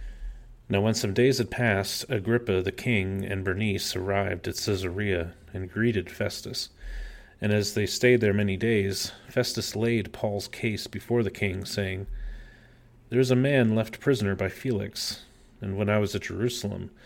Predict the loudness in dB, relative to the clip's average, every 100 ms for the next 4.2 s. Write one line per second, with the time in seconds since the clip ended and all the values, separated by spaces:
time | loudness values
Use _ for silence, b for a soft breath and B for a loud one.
0 | B B B -8 0 0 0 2 4 2
1 | -2 -4 -2 -2 -2 -4 -6 -8 -8 -6
2 | -4 -4 -2 -2 -2 -4 -6 -2 -2 -2
3 | -4 -6 -8 -8 -8 -8 -4 -2 -2 -2
4 | -4 -6